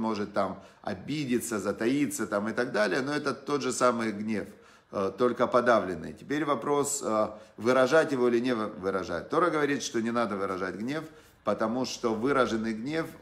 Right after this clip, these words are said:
он, э, вызывает как пламя ответный гнев, он вызывает, ну, как пламя, загорается пламя. Таить в себе тоже не надо таить в себе. То есть человек должен просто подумать, что всё от Всевышнего, и,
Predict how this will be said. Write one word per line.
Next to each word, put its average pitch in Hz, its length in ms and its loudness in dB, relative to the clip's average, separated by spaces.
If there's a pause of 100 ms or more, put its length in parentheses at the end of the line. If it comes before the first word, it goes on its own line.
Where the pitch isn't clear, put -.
он, 127 360 2
э, 120 320 4
вызывает 113 680 4
как 104 260 -4
пламя 123 520 4
ответный 107 500 0
гнев, 127 360 -2 (120)
он 107 220 -2
вызывает, 110 540 0 (340)
ну, 147 140 -4
как 143 200 0
пламя, 131 320 6
загорается 113 540 2
пламя. 90 500 0 (420)
Таить 160 360 4
в - 20 -8
себе 175 380 4
тоже 135 360 0
не 113 120 -2
надо 101 260 0
таить 92 300 -4
в - 80 -12
себе. 85 300 -4 (140)
То 113 80 -2
есть 107 100 -2
человек 160 200 0
должен 143 380 -2
просто 135 400 -2
подумать, 135 560 0
что 113 600 0 (260)
всё 165 220 4
от 160 180 2
Всевышнего, 110 760 2
и, 120 600 0